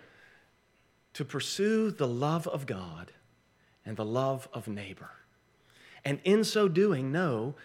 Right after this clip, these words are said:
that you will be fulfilling the righteous requirement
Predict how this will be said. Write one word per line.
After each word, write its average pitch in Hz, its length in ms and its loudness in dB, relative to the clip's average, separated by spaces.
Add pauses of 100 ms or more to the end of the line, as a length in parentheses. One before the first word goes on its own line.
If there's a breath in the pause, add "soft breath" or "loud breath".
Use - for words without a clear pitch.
(160 soft breath)
that 151 180 4
you 165 180 0
will 226 200 6
be 185 180 2
fulfilling 165 720 2
the 127 140 2
righteous 185 840 -2 (340 soft breath)
requirement 180 1000 2